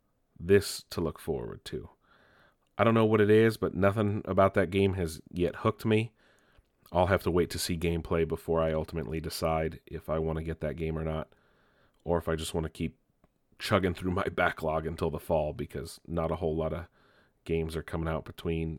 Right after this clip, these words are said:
now and the fall. But no matter, no matter. Ghost of Tsushima out June twenty-sixth. Uh, also, uh, if you were looking to get the Konami, m-, uh, TurboGrafx Mini console,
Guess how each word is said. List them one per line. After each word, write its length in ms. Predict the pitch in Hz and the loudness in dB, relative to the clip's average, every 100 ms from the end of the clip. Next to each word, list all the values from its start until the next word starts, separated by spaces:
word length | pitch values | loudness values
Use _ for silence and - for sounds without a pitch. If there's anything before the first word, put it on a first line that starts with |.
| - | -8
now 380 | 80 80 78 76 | -6 -4 -4 -6
and 100 | 78 | -8
the 60 | |
fall. 340 | - 76 73 - | -6 -6 -6 -4
But 160 | 82 - _ | -6 -8 _
no 140 | 143 | 6
matter, 380 | 139 127 113 117 - | 10 10 8 2 -2
no 80 | 98 | 2
matter. 320 | 92 85 87 _ _ _ _ _ _ _ _ _ _ _ _ _ | 2 0 -6 _ _ _ _ _ _ _ _ _ _ _ _ _
Ghost 200 | 104 101 | 2 2
of 80 | 98 | 0
Tsushima 500 | - 101 107 98 98 | -4 -2 2 2 2
out 280 | 87 87 - | 4 2 0
June 240 | 90 87 | -2 -2
twenty-sixth. 680 | - 87 80 80 - - - _ _ _ _ _ - | 0 -2 -2 -6 -8 -12 -16 _ _ _ _ _ -12
Uh, 120 | 87 - | -8 6
also, 560 | 131 165 139 139 135 - - _ - | 6 8 10 10 8 -2 -20 _ -4
uh, 140 | 92 | -2
if 100 | 98 | 2
you 60 | 120 | 6
were 80 | 117 | 6
looking 320 | 127 135 131 | 6 4 2
to 140 | 123 | 2
get 240 | 123 123 104 | 4 4 4
the 160 | 110 | -2
Konami, 800 | - - 107 107 117 120 120 117 - _ _ | 0 2 6 8 8 6 4 0 -4 _ _
m-, 260 | 92 90 - | -4 -4 -4
uh, 260 | 71 78 80 - _ - | -4 -4 -4 -8 _ 2
TurboGrafx 840 | 123 123 120 98 110 117 110 - | 4 6 6 8 8 8 0 0
Mini 420 | 85 107 101 104 - | 4 6 6 2 -6
console, 560 | - 98 90 - 101 135 | -2 2 2 2 2 0